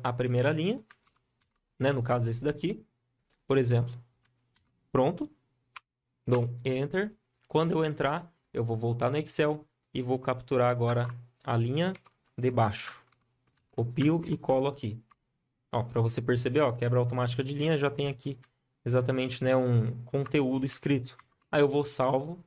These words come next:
e vou pro próximo, ou seja, o próximo é na outra linha. Então eu vou ter que apertar de novo o Shift Tab, vir pra linha de baixo pra repetição fazer efeito. Vamos lá agora, eu vou fazer esse processo no automático.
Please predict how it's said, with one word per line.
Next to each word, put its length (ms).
e 60
vou 180
pro 120
próximo, 540
ou 140
seja, 240
o 20
próximo 380
é 40
na 60
outra 220
linha. 160
Então 180
eu 60
vou 80
ter 120
que 60
apertar 320
de 140
novo 280
o 20
Shift 380
Tab, 280
vir 160
pra 160
linha 140
de 60
baixo 300
pra 140
repetição 720
fazer 360
efeito. 420
Vamos 260
lá 120
agora, 220
eu 40
vou 140
fazer 260
esse 180
processo 500
no 60
automático. 720